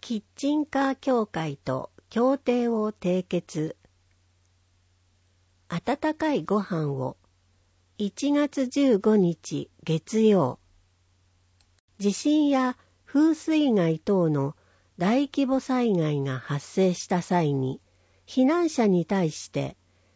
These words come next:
一般社団法人、日本キッチンカー協会に加盟するキッチンカーから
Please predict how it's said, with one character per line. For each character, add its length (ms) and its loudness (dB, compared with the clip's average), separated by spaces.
一 160 -2
般 220 0
社 180 -2
団 280 2
法 340 2
人、 380 -6
日 140 0
本 300 2
キ 180 -4
ッ 160 -4
チ 180 0
ン 100 0
カ 240 0
ー 40 -2
協 300 2
会 320 -2
に 400 -4
加 180 -8
盟 300 2
す 200 -4
る 280 -2
キ 140 -2
ッ 120 -8
チ 180 -2
ン 120 0
カ 240 0
ー 40 -6
か 160 -4
ら 260 -4